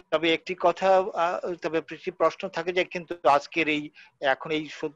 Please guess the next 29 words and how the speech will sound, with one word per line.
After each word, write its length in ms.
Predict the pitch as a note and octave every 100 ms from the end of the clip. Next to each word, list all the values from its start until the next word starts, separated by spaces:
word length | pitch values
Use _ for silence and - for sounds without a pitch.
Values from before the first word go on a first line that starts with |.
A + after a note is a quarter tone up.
| _
ছোট্ট 280 | - D3+ D3 -
পরিসরে 500 | D3+ D3 D3+ C3+ B2 - - _ _
আর 220 | C#3 D#3
বোধহয় 240 | E3+ D#3 D3+
এই 160 | C#3
প্রশ্ন 360 | C3+ C#3+ - D3+
নিয়ে 140 | C#3+
আলোচনা 380 | C3 C3+ C#3 C3
করার 400 | C#3 C3+ C3 D3
অবতারণা 500 | C3 C3+ C3 B2+ B2+
নেই। 220 | B2+ E3+ _ _ - _ -
আমি 340 | C3+ C#3+ D3+
মুগ্ধ 320 | C#3+ D#3 D3+
হয়ে 220 | E3+ F3 E3+
শুনেছি 480 | F#3+ F#3 - A3+ G#3+ - - _
এবং 400 | C#3 B2+ C3 C3+ C3
সত্যি 380 | - D#3 D#3
তাদেরকে 420 | D3 C3+ C3+ - C3+
অনেক 180 | C#3 -
অনেক 160 | D3 C#3+
ধন্যবাদ 440 | D3+ D#3 D#3 E3+ _ _ _ _ -
এবং, 240 | C3+ C3+
আহ, 280 | C3 C3+ D#3+
প্রকারান্তরে 640 | - C#3+ - C#3+ C#3 - C3
আমি 180 | C3
ঋদ্ধ 300 | C3 C#3 C3
হয়েছি 560 | C3+ B2+ C3 B2+ C3+ C3+ - - C#3+
দুজনের 360 | C#3 C3+ B2+ B2
কথাতেই 520 | C3 - - B2+ B2